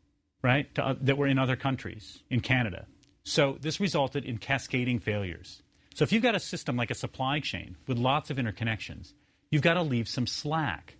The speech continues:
Otherwise, a simple failure like a backup at a bridge can lead to a cascade. Now remember, cascades, it's the idea that one failure begets another, which begets another, which begets another, which is what we saw in our sandpile model of self-organized criticality.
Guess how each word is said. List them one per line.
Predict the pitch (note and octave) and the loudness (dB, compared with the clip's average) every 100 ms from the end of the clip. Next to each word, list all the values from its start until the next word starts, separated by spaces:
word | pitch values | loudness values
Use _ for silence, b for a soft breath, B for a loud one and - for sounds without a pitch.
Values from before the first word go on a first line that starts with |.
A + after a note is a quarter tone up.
| b b b b - | b b b b 0
Otherwise, | D#3+ G#3+ E3+ A2+ G2+ - - | 4 4 4 0 -4 -10 -6
a | |
simple | A#2+ - G3 F3+ | -2 0 0 0
failure | - D#3+ D3+ A2 | 2 2 2 -2
like | F#2 F#2+ | -4 -6
a | G2+ | -4
backup | A2+ A2 G#2+ | -2 -2 -4
at | F#2+ | -6
a | |
bridge | A#2 A2 D#3+ G#2+ - b b b | -2 0 0 -2 -10 b b b
can | D3+ | 2
lead | C3+ A2+ | 4 4
to | - | 0
a | G#2+ | -4
cascade. | - G2+ - A2+ F#2 - - - - | -2 -4 -2 0 0 -4 -16 -6 4
Now | C3+ | 4
remember, | D#3+ E3 | 6 2
cascades, | G2+ C#3 B2+ - G#3+ F3+ C3 - B B B | -2 -2 -4 -2 0 0 -2 -8 B B B
it's | C3 - | -2 4
the | |
idea | C#3 C3 | 4 4
that | B2+ | 0
one | A#2 C3+ D#3 | 0 2 2
failure | C#3+ C#3 A#2+ | 2 0 0
begets | A#2+ G#2 G2+ - | -2 -2 -4 -2
another, | A2+ A#2 G#2+ E2+ - _ b b b | -2 0 -2 -6 -14 _ b b b
which | A#2 - | 0 4
begets | A#2 A2 - | 6 6 4
another, | B2 G#2 F2 F2 - - | 0 0 -2 -8 -12 -6
which | - - | -4 2
begets | A#2+ G#2+ - | 4 4 2
another, | A2 G#2+ F2+ - - | 0 0 -2 -10 -8
which | A#2 A#2+ | -2 2
is | |
what | G#2+ A#2+ | 2 2
we | B2+ | 0
saw | - G2 | 2 0
in | F#2 | 0
our | G#2 | -2
sandpile | - D#3 E3+ - A2+ G2 | 0 2 2 0 -2 -2
model | F#2 F2 F#2 b b b | -2 -4 -8 b b b
of | C3 | 0
self-organized | - A2 - G#2 G2 F2+ | 2 2 2 2 2 0
criticality. | - F#2 - G#2 F#2 D#2 - | -2 -2 2 2 0 -4 -12